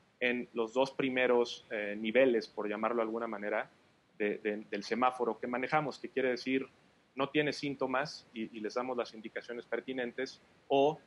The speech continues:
los invitamos a que estén monitoreando sus síntomas de manera,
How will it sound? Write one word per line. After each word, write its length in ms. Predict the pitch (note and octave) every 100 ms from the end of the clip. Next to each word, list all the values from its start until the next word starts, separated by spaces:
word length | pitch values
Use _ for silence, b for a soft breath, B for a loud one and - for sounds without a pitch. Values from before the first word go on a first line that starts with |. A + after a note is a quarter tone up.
| _ _
los 180 | B2 A#2
invitamos 540 | A#2 A2+ - B2 C3
a 100 | A#2
que 60 | -
estén 380 | - A#2+ A#2+ A#2+ -
monitoreando 640 | A#2 A2 G2 A2 A#2+ A#2+
sus 140 | A#2 G2+
síntomas 480 | A#2 A2+ A2+ A2
de 60 | G#2
manera, 520 | G2+ G2+ G#2+ G#2+ F#2+